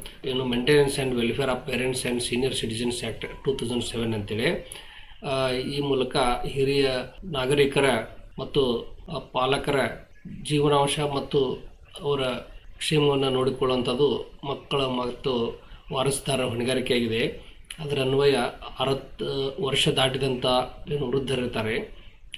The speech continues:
ಅವರು ತಂದೆ ಇರ್ಬೋದು, ತಾಯಿ ಇರ್ಬೋದು, ಅಜ್ಜ ಇರ್ಬೋದು, ಅಜ್ಜಿ ಇರ್ಬೋದು, ಇವರನ್ನ ನೋಡಿಕೊಳ್ಳುವಂಥದ್ದು ಆ ಮಕ್ಕಳ ಮತ್ತು ಮೊಮ್ಮಕ್ಕಳು, ಆ, ಇವರ ಹೊಣೆಗಾರಿಕೆಯಾಗಿದೆ. ಅವರ ಊಟ, ಉಪಚಾರ, ಆರೋಗ್ಯ, ಸುರಕ್ಷತೆ ಮತ್ತು,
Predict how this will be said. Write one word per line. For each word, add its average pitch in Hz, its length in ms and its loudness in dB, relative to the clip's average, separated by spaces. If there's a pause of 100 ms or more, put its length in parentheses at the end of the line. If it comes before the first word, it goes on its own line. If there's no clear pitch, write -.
ಅವರು 117 260 -2
ತಂದೆ 143 480 -4
ಇರ್ಬೋದು, 123 400 0
ತಾಯಿ 123 280 2
ಇರ್ಬೋದು, 120 380 0
ಅಜ್ಜ 127 280 -6
ಇರ್ಬೋದು, 123 360 2
ಅಜ್ಜಿ 117 240 0
ಇರ್ಬೋದು, 117 580 2 (200)
ಇವರನ್ನ 151 380 6
ನೋಡಿಕೊಳ್ಳುವಂಥದ್ದು 139 920 6
ಆ 123 40 -4
ಮಕ್ಕಳ 123 400 0
ಮತ್ತು 180 340 0 (260)
ಮೊಮ್ಮಕ್ಕಳು, 127 760 -2 (520)
ಆ, 127 220 0
ಇವರ 123 260 0
ಹೊಣೆಗಾರಿಕೆಯಾಗಿದೆ. 127 840 2 (520)
ಅವರ 127 200 -2
ಊಟ, 131 340 0
ಉಪಚಾರ, 131 520 0
ಆರೋಗ್ಯ, 123 480 0 (280)
ಸುರಕ್ಷತೆ 127 480 -2
ಮತ್ತು, 120 540 -2